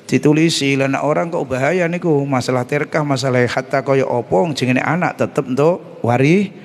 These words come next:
warisan. Qala wa bihi ay wa bisanadil mutaqaddim anna Rasulullah sallallahu alaihi wasallam qala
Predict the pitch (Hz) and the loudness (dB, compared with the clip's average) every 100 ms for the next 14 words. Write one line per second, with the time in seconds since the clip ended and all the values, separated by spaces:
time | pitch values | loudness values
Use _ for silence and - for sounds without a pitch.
0 | - - - - 110 110 117 - - 147 | -20 -20 -20 -6 0 2 0 -2 -6 -2
1 | - - - - - - - - - - | 0 0 -2 -4 -10 -16 -20 -20 -4 0
2 | 107 117 110 110 110 107 107 120 123 120 | 2 2 2 0 0 0 2 4 4 2
3 | 107 110 - 113 107 117 - 123 131 107 | 0 -2 -2 -2 -2 -2 -2 0 0 0
4 | 113 123 107 107 113 104 113 101 110 110 | 0 0 0 -2 -2 0 0 2 2 2
5 | 113 - - - - - 110 107 110 113 | 0 -6 -18 -20 -10 2 4 6 4 2
6 | - 131 123 120 120 123 117 139 139 147 | 2 4 4 4 4 2 2 2 2 4
7 | 135 123 127 107 107 107 110 113 110 107 | 2 2 2 0 -2 -2 0 2 2 2
8 | 139 120 107 110 110 107 104 110 113 113 | 2 2 2 0 0 2 2 4 4 2
9 | 113 | 0